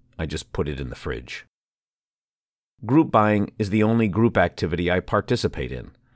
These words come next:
I force myself to participate because the food supplies given by the community are totally insufficient. But community group buying only works for those who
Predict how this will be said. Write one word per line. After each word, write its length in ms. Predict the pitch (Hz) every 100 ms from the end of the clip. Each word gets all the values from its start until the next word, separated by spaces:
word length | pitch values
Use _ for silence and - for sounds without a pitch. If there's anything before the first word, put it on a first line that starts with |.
| _ _ -
I 60 |
force 320 | 71 120 127 -
myself 520 | 87 85 87 82 -
to 80 | 95
participate 720 | - 95 - - 87 71 -
because 280 | - 104 - - _
the 80 | 101
food 240 | 135 151
supplies 500 | 139 90 85 80 80
given 320 | 76 107 110
by 220 | 95 95 95
the 80 |
community 640 | 87 - 110 135 95 85 85 -
are 100 | 101
totally 540 | - - 117 95 78 -
insufficient. 640 | 92 87 - - - 69 - _ _ _ _ _ _ _ _ _
But 240 | 110 -
community 520 | - 113 127 151 113
group 480 | 90 98 123 98 - -
buying 460 | 76 80 76 76 -
only 280 | 104 120 117
works 320 | 98 104 -
for 140 | -
those 360 | 95 92 90 -
who 180 | 107